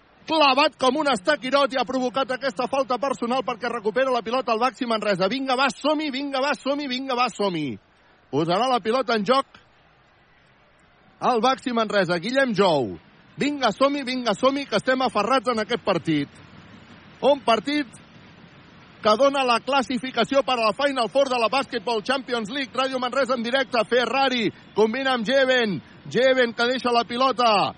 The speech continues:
per Branco Badio, que finta, se'n va cap a dintre Branco Badio, no podrà acabar el joc, busca finalment a Jeven, que llença de dos. Uaf, que malament ha llançat Jeven. Que malament ha llançat Jeven.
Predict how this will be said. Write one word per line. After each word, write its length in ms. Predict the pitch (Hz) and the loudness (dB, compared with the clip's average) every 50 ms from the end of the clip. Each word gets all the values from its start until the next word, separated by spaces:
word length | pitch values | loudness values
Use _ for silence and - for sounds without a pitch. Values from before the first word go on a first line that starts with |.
| - - - - - - | -14 -20 -20 -20 -6 0
per 160 | 175 214 226 | 0 0 2
Branco 400 | 208 233 247 233 220 - 254 269 | 2 0 0 0 -2 -2 -2 0
Badio, 380 | 254 262 269 269 254 247 240 226 | 2 4 2 4 4 2 2 2
que 140 | - 226 220 | 2 0 -2
finta, 400 | - 262 269 269 262 214 247 220 | -2 -2 -4 -4 -2 0 0 0
se'n 200 | 196 - 233 233 226 | 0 0 -2 0 2
va 100 | 262 269 | 0 0
cap 180 | - 262 202 | 0 -2 0
a 80 | 247 233 | 0 0
dintre 300 | 240 262 262 240 226 240 | 0 0 -4 -2 -2 -2
Branco 360 | 233 240 240 233 - - 262 247 | 0 0 0 -2 -2 -4 0 2
Badio, 300 | 262 262 254 254 240 220 156 - - - - | 2 2 4 4 4 2 2 0 -2 -12 -4
no 140 | 180 226 262 | 0 0 0
podrà 300 | - 254 247 247 262 262 | 0 0 -2 0 0 0
acabar 240 | - 247 247 254 262 262 254 | 0 0 2 2 2 2 2
el 100 | 254 220 | 0 2
joc, 320 | 170 254 269 269 254 220 - - - - - | 2 4 4 4 4 2 -2 -8 -20 -10 -4
busca 300 | 190 254 269 - 247 240 | -2 -2 -2 0 -2 -4
finalment 400 | 175 226 247 240 247 240 262 262 | -2 0 0 0 0 2 2 2
a 80 | 247 240 | 2 2
Jeven, 320 | 190 254 262 254 247 233 | 2 2 2 2 2 0
que 140 | 220 - 240 - | 0 -2 0 0
llença 300 | 269 254 247 254 240 233 | 0 -2 0 0 2 2
de 60 | 240 240 | 4 4
dos. 240 | 262 262 262 233 | 4 4 4 2
Uaf, 300 | 175 165 147 139 143 - - | 0 -2 -6 -6 -8 -10 -8
que 80 | 151 | -6
malament 380 | 147 160 165 156 151 160 180 170 | -4 -2 -2 -2 -2 -2 -2 -2
ha 20 | 156 151 | -2 -2
llançat 340 | 143 131 - 175 160 143 | -4 -4 -4 -6 -6 -2
Jeven. 320 | 131 139 139 127 110 101 92 85 80 76 - - - - - - - - - - - - - - | -2 -2 -2 -2 -4 -6 -8 -10 -12 -14 -18 -20 -20 -20 -20 -20 -20 -20 -20 -20 -20 -18 -4 0
Que 100 | - 226 233 | 0 0 2
malament 420 | 233 220 214 202 196 220 247 240 226 | 2 2 2 0 0 0 -2 -2 -2
ha 80 | 208 | -2
llançat 400 | 202 190 185 175 - 233 226 170 | -2 -2 -4 -4 -4 -6 -6 -2
Jeven. 400 | 170 202 208 190 165 143 123 107 | -2 -2 -2 0 -2 -2 -4 -6